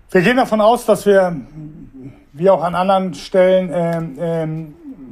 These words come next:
mit dieser drei, drei G Geschichte arbeiten werden, also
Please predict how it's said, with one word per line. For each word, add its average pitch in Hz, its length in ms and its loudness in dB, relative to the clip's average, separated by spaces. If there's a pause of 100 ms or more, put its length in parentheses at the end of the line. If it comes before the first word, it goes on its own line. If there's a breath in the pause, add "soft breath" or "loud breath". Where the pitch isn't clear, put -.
mit 170 140 -4
dieser 151 240 0
drei, 151 400 2 (500)
drei 156 220 0
G 165 440 0 (1500 soft breath)
Geschichte 180 540 2
arbeiten 175 420 2
werden, 185 300 2
also 143 400 -2